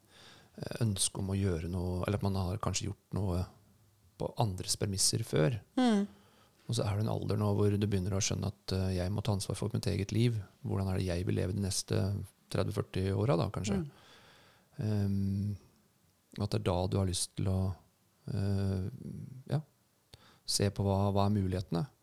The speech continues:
Speaker 2: Mm.
Speaker 1: Og så kan du gjerne, uten at vi skal liksom s-, ta den, men, men det kan jo være at hun mistolker sine signaler i kroppen, eller, ikke sant? Er det behovet for å finne noe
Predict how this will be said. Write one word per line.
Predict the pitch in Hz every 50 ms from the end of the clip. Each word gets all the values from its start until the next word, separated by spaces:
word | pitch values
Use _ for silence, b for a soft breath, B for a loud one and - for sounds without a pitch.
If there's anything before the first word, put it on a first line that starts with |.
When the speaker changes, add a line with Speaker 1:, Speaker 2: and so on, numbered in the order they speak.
| - -
Speaker 2:
Mm. | 262 247 202 185 180 -
Speaker 1:
Og | - 120
så | 113 107
kan | - 95 95 101
du | 165
gjerne, | 196 - - 85 90 98 95 101 92 95 90 - - - 175 - - 135 156 196 175
uten | 143 120 - -
at | - -
vi | -
skal | - - 82
liksom | 90 87 85 87 87 90 95
s-, | - - - - - - - - - - _ _ - -
ta | -
den, | - 101 120 131
men, | 120 113 117 -
men | 107 110
det | 113 -
kan | - 98 113
jo | 147 151 139
være | 135 113 104 104 98 -
at | - - - - - - 110
hun | 98 92 92 95 104 107 -
mistolker | 107 104 98 - - - - _ - - 101 - - - _ _ - - 98 98
sine | - - - - 101 101 92 95
signaler | 98 - 95 98 92 90 90 90 95 101 -
i | 101 -
kroppen, | - 104 - - - - 104 104 101 95 95 95
eller, | 95 92 92 90 95
ikke | - - 98 104 - - - - 104
sant? | 107 107 107 - - -
Er | 92 92 90
det | 95 92 92 B B B B -
behovet | 107 98 104 98 104 -
for | - - - 104
å | 107
finne | - 98 101
noe | 107 107